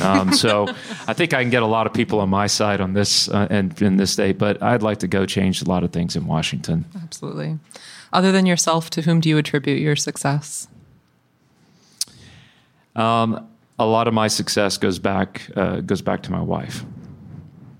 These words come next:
Speaker 2: When have you failed?
Speaker 1: Well, I fail often. I fail every day. Uh,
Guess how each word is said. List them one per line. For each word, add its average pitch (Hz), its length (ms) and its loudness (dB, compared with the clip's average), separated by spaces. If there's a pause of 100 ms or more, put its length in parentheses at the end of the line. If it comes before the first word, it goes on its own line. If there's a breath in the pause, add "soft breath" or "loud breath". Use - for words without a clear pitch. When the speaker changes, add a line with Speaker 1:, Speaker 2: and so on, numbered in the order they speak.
(1120 loud breath)
Speaker 2:
When 185 180 4
have 185 140 4
you 180 80 0
failed? 151 420 0 (1160 loud breath)
Speaker 1:
Well, 104 120 2
I 101 80 4
fail 104 200 0
often. 95 440 0
I 101 60 0
fail 107 220 0
every 95 200 2
day. 95 500 0
Uh, 98 500 0